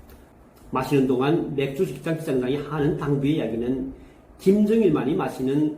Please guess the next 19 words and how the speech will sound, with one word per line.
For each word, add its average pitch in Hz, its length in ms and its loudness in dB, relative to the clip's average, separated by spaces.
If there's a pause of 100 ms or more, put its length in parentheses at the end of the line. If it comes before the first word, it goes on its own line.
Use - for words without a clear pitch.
(320)
이 156 160 0
생맥주를 165 640 -2
마셨다는 143 680 -2 (220)
이야기를 131 720 -2 (320)
가족이나 151 600 -4 (220)
또 113 400 -6
가까운 135 440 -2
친구들에게도 156 880 0 (200)
절대로 143 640 0
말하지 127 380 -6
말라는 127 320 -2
것이었습니다. 117 720 -8 (720)
그 185 140 6
이후에도 143 680 0
세 147 220 -4
번 147 180 2
정도는 131 400 -2
더 143 120 -2
마셔보았지만 127 920 -6